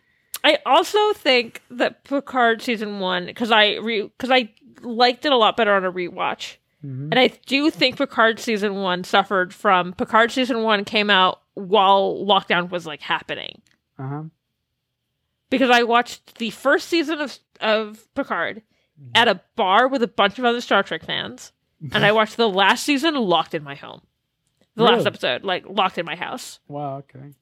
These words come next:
Speaker 1: So that's right when that was all happening.
Speaker 2: Yeah.
Speaker 1: And it's, like, it's not like a f-, and it's not, like, a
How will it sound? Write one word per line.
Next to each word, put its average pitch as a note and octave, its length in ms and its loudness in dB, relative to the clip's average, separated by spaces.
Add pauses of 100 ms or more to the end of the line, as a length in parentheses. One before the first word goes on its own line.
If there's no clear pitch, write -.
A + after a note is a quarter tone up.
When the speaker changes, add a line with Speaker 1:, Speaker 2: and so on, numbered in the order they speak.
Speaker 1:
So C4 200 2
that's C4 260 2
right A3 500 0
when A#3+ 140 -2
that A3 80 0
was G#3+ 140 -2
all G#3 200 -2
happening. A3+ 480 -4 (140)
Speaker 2:
Yeah. C#3 260 -12
Speaker 1:
And A#3 120 2
it's, - 400 -6
like, - 220 2 (220)
it's - 160 -2
not C#4 200 4
like C#4+ 140 0 (180)
a A#3 60 4
f-, - 200 -6 (400)
and A#3 140 4
it's A3 100 -2
not, G#3+ 120 4
like, G3+ 120 0
a G3 120 0